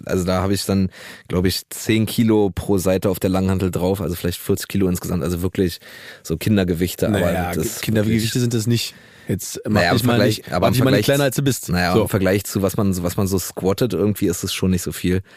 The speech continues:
Speaker 1: Aber da ist wirklich danach Game Over, da steh ich dann wirklich so zitternd da.
Speaker 2: Aber es ist halt eine super, also gerade diese Übung ist halt eine super schöne Übung, um die Range of Motion einfach ein bisschen zu erhöhen. Also die Möglichkeit,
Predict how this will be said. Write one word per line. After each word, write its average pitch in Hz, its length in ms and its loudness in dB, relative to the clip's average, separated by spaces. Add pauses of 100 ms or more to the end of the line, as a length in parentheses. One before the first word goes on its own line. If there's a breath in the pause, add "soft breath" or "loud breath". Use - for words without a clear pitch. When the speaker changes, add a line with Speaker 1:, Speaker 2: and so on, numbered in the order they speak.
(460 loud breath)
Speaker 1:
Aber 82 260 -4
da 85 160 -2
ist - 200 -6
wirklich - 260 -8
danach 82 260 -4
Game 82 200 -4
Over, 85 220 -2
da 85 80 -2
steh - 140 -2
ich 85 80 -4
dann 85 120 -2
wirklich 87 180 -6
so 85 100 -12
zitternd 90 500 -4
da. 87 220 0 (580 loud breath)
Speaker 2:
Aber 123 160 2
es 131 100 -2
ist - 60 -2
halt 139 120 0
eine 127 120 2
super, 135 340 2
also 117 260 0
gerade 127 340 -2
diese 127 180 0
Übung 131 220 0
ist 123 120 -4
halt 120 140 -2
eine 127 160 2
super 135 320 0
schöne 131 320 0
Übung, 131 460 0
um 123 720 0
die 113 340 4
Range 120 280 2
of 107 100 0
Motion 120 320 0
einfach 107 180 0
ein 107 80 2
bisschen 104 240 0
zu - 160 -2
erhöhen. 107 300 2
Also 117 160 -2
die 110 160 0
Möglichkeit, 110 640 0